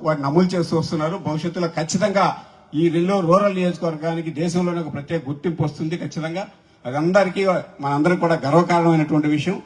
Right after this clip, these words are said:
అదేవిధంగా మనందరం కూడా ఈరోజు తెలుగుదేశం పార్టీ యొక్క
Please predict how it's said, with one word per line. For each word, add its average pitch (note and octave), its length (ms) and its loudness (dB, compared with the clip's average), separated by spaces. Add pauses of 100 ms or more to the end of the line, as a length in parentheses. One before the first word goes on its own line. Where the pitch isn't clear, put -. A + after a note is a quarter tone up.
(280)
అదేవిధంగా F#3+ 540 2
మనందరం F3 460 2
కూడా F#3 300 4 (760)
ఈరోజు F#3 360 6
తెలుగుదేశం F3+ 560 -2
పార్టీ E3 300 -2
యొక్క D#3 400 -2